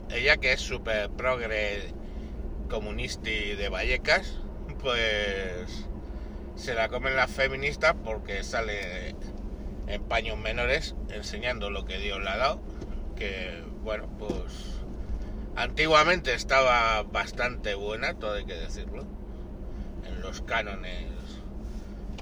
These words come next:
Pero yo, que la sigo en Instagram, se puso a hacer yoga y gilipolleces varias. Y bueno, pues por utilizar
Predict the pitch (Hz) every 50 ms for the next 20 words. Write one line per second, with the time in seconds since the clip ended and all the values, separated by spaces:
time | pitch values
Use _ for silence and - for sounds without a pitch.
0 | - - - - - 131 127 123 123 123 123 123 143 151 151 147 156 156 151 151
1 | - 160 151 147 147 151 160 151 - - 156 165 170 180 185 - 160 143 123 107
2 | 147 151 131 151 139 131 127 - - 139 143 143 143 139 131 131 139 131 117 135
3 | 151 156 139 127 127 131 127 123 123 117 110 - - 127 120 120 117 117 113 113
4 | 110 110 107 104 - - - 131 123 117 120 117 - 120 117 120 131 139 - -
5 | 139 131 131 131 127 120 147 147 151 143 143 160 185 202 - - - - - -
6 | - - - - - - - - - - - - - - - 143 147 147 139 139
7 | 147 160 156 143 147 151 - - 113 113 - - 123 120 117 113 107 113 117 120
8 | 120 117 135 139 143 143 147 139 135 143 147